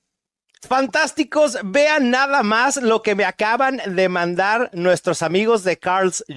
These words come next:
junior. La M V P Burger, el sabor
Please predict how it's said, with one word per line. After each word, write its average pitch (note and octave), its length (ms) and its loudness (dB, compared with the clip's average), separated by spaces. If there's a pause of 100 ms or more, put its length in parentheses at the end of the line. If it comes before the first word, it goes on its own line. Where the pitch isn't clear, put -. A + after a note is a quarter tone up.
(160)
junior. D3+ 460 2 (480)
La G3 480 0
M C4+ 380 2
V C4 400 0
P C4 340 0
Burger, G3+ 720 0 (240)
el G#3 260 0
sabor A3+ 560 0